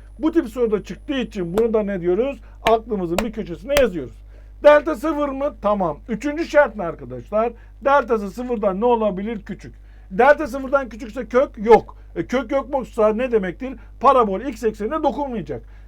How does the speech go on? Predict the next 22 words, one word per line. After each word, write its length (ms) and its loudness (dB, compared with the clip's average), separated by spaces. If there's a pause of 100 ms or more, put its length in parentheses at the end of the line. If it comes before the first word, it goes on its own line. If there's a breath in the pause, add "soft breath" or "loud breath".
Yani 340 2
kollar 360 2
yukarı 340 -2
doğruysa 400 0
şu 100 -12
şekilde 380 -4
bakın 260 -4 (220 soft breath)
sonsuza 440 2
gidecek 380 -4
ama 180 0
x 180 -4
eksenin 320 -6
alt 220 0
kısmına 440 -8
veya 200 -2
x 180 -8
eksenine 480 -8
değmeyecek. 580 -2 (380 soft breath)
Delta 320 0
sıfırdan 460 -6
küçükse 500 -12
de 240 0